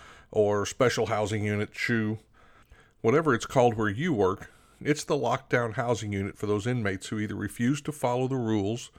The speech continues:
of the open yard or those inmates who have checked in from fear or debts they may have accumulated. And many of these basics are also gonna be very relevant to working mental health units or high security units.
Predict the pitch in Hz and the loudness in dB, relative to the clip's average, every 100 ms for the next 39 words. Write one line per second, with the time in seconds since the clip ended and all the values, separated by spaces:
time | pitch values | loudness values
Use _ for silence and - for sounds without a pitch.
0 | - _ 110 101 104 101 104 98 90 90 | -20 _ -6 -2 0 0 -2 -4 -4 -6
1 | - - - - - - _ 117 117 143 | -10 -20 -20 -20 -20 -20 _ 4 8 8
2 | 131 151 127 123 - 117 110 - 107 - | 8 4 2 0 0 0 0 0 0 -2
3 | 101 104 - 101 - 104 104 101 95 - | -4 -4 -8 -12 -6 -4 -4 -4 -8 -4
4 | 101 98 - - 98 104 98 95 - 123 | -2 -2 -8 -8 -6 -6 -8 -10 -4 -2
5 | 113 98 98 90 - - _ _ _ _ | -2 -4 -8 -10 -14 -20 _ _ _ _
6 | _ _ - 139 143 226 170 113 113 104 | _ _ -4 0 2 4 2 0 -2 0
7 | 107 107 - 110 - 104 120 127 117 110 | 0 0 -4 -6 -4 -4 -2 -2 -4 -4
8 | 104 110 101 101 113 113 104 95 - - | -2 0 0 2 4 4 2 -4 -8 -18
9 | - _ _ - 120 110 107 113 117 107 | -20 _ _ -6 -2 2 4 2 0 -2
10 | 110 101 101 120 110 - 95 95 98 - | 0 -2 0 2 0 -4 -6 -6 -8 -10
11 | - 104 104 104 110 101 - 113 - 190 | -8 -6 -4 -6 -6 -6 -6 -10 -6 -6
12 | 104 - - - - | -6 -8 -14 -18 -20